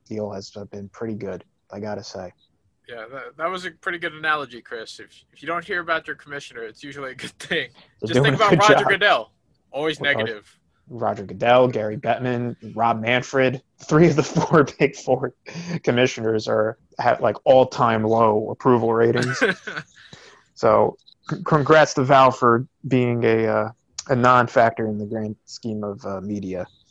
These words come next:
Speaker 1: keeping it low-key and doing a good job at it.
Speaker 2: Despite pulling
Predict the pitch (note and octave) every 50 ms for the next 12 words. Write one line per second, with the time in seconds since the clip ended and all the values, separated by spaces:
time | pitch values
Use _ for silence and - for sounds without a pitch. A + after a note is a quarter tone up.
0 | _ _ _ _ _ _ _ _ - - A#2+ G#2+ - - A2+ G2+ D#2 A2 A2+ G#2+
1 | - - - A2+ G#2+ G#2 G2 F2+ F2+ F2+ - A2+ G#2+ G2+ G2 G2 G2+ F#2+ F#2+ F#2+
2 | G2 F#2+ F#2 F#2 F#2 F2+ F2+ E2+ D#2 - _ _ _ _ _ _ _ _ - -
3 | - - - C3+ C#3 C3 _ - C#3 C3+ C3 B2+